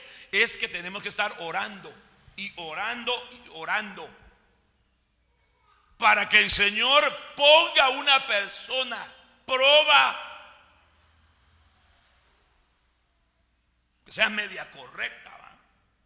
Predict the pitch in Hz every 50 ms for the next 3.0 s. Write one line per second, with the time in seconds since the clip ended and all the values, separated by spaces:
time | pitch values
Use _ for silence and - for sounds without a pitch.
0 | _ _ _ _ _ _ _ _ _ _ _ - 170 147 - 139 139 - - -
1 | 185 190 185 170 131 110 - _ _ _ _ _ _ _ _ _ _ _ _ -
2 | 208 226 220 190 143 113 - - 180 214 196 143 113 - _ _ _ _ _